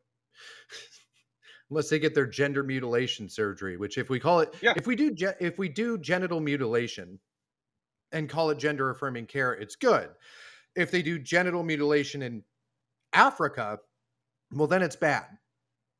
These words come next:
Speaker 1: Basically
Speaker 2: Very
Speaker 1: the
Speaker 2: true.
Speaker 1: same, it's basically the same thing,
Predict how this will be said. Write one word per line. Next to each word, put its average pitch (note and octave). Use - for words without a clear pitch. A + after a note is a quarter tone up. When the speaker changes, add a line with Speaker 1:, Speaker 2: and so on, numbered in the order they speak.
Speaker 1:
Basically A#3+
Speaker 2:
Very G3
Speaker 1:
the D3
Speaker 2:
true. -
Speaker 1:
same, D#3+
it's D#3+
basically A#3
the E3
same F3+
thing, F#3